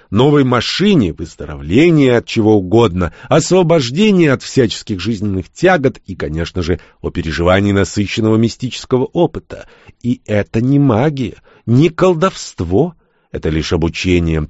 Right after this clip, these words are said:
тому, как быть сознательным творцом своей жизни, как идти за своей судьбой. Думайте о своём умственном кино так,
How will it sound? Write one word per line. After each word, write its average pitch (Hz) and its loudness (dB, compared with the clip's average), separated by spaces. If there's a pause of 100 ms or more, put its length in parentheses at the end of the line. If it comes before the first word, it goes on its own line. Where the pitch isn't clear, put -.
(120)
тому, 98 2 (320)
как 156 2
быть 120 0
сознательным 95 0
творцом 143 -6
своей 87 -6
жизни, - -14 (360)
как 147 0
идти 143 -2
за 78 -4
своей 87 -4
судьбой. 69 -10 (1000)
Думайте 127 2
о 104 0
своём 101 0
умственном 110 -2
кино 101 0
так, - -2